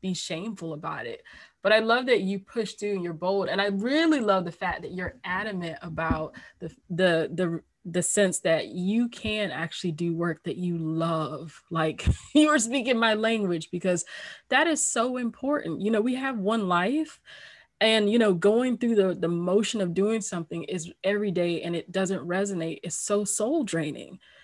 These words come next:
And, you know, when you think about it from that sense, I know it might seem a little bit far-fetched, but it's like we have a lot of women that are just zombies every day.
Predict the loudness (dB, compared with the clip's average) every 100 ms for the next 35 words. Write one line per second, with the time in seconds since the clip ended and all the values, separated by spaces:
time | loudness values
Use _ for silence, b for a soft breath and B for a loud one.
0 | b b 0 0 2 0 2 2 2 0
1 | 0 0 2 4 2 0 -2 -2 -2 -4
2 | 0 0 -2 -2 0 0 0 -2 -2 -4
3 | -4 -2 -2 -2 -2 -4 -4 -6 -4 -4
4 | -6 -6 -2 0 0 -2 0 -2 0 0
5 | 0 0 0 -2 -2 -2 0 0 0 0
6 | 0 0 0 0 0 0 0 -4 -4 -6
7 | -8 -10